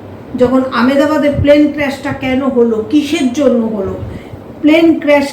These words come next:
কী কী কারণে হতে পারে, সেই অ্যানালিসিসগুলো যখন করেছিলাম কোথায় ছিলেন? টিকিটটা পাইনি তো, কোথায় ছিলেন যখন রাজা রঘুবংশীর মার্ডার কেস নিয়ে আমি ভিডিও করেছিলাম,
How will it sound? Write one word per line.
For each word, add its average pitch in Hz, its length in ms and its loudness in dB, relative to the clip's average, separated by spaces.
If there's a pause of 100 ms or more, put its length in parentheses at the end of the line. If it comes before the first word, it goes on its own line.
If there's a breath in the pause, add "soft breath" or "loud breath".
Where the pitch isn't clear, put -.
কী 370 160 -6
কী 381 80 0 (120)
কারণে 285 280 2 (100)
হতে 233 180 0
পারে, 208 300 -4 (280)
সেই 285 240 -2
অ্যানালিসিসগুলো 277 840 0
যখন 247 300 2
করেছিলাম 220 500 0
কোথায় 277 280 -2
ছিলেন? 214 340 0 (2000)
টিকিটটা 254 340 4
পাইনি 277 300 2
তো, 370 300 -4 (1000)
কোথায় 294 380 4
ছিলেন 285 300 0 (840)
যখন 277 500 2 (360)
রাজা 247 380 4
রঘুবংশীর 277 640 2
মার্ডার 254 340 0
কেস 262 340 -4
নিয়ে 214 260 -4 (320)
আমি 233 200 0
ভিডিও 247 380 4
করেছিলাম, 285 560 0